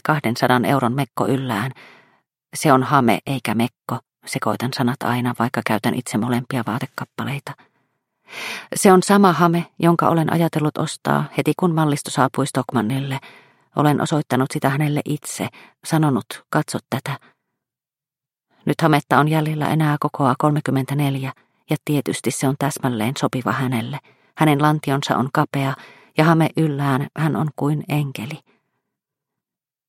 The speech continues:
Hän pyörähtelee peilin edessä tyytyväisenä ja heilauttaa valtavaa poninhäntänsä. Mistä vetoa,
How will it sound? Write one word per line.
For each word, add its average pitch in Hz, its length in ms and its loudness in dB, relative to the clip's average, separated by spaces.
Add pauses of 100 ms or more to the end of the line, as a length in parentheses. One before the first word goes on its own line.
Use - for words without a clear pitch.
(180)
Hän 156 200 2
pyörähtelee 165 640 6
peilin 156 360 2
edessä - 380 -4
tyytyväisenä 143 720 -2 (400)
ja 156 60 2
heilauttaa 147 640 6
valtavaa 135 480 4
poninhäntänsä. 131 840 0 (600)
Mistä 139 320 0
vetoa, 123 400 0